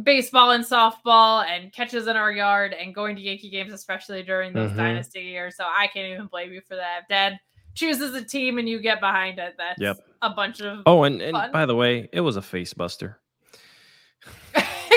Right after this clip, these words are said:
Speaker 2: He
Speaker 1: You know
Speaker 2: basi-,
Speaker 1: what?
Speaker 2: he basically just
Speaker 1: He face
Speaker 2: Yeah.
Speaker 1: busted him. Touche.
Speaker 2: Yeah.
Speaker 1: Touche.
Speaker 2: Yeah.
Speaker 1: L-, uh, turning around and really liking Pedro Martinez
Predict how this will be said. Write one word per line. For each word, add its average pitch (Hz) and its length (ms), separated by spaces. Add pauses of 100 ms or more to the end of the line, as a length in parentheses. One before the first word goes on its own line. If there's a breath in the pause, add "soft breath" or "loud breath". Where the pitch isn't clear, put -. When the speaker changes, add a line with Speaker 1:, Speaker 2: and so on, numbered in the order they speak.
(180)
Speaker 2:
He - 60
Speaker 1:
You - 60
know - 60 (240)
Speaker 2:
basi-, 330 60
Speaker 1:
what? 349 120
Speaker 2:
he 185 80
basically 131 480
just 110 240 (140)
Speaker 1:
He 294 240
face 240 560
Speaker 2:
Yeah. 208 140
Speaker 1:
busted 220 340
him. 202 360 (200)
Touche. 254 180
Speaker 2:
Yeah. 202 320 (460)
Speaker 1:
Touche. 233 260
Speaker 2:
Yeah. 190 200 (720 soft breath)
Speaker 1:
L-, 269 380
uh, 233 360 (1160)
turning 330 320
around 262 400
and 220 320
really 220 280
liking 202 500
Pedro 202 300
Martinez 190 760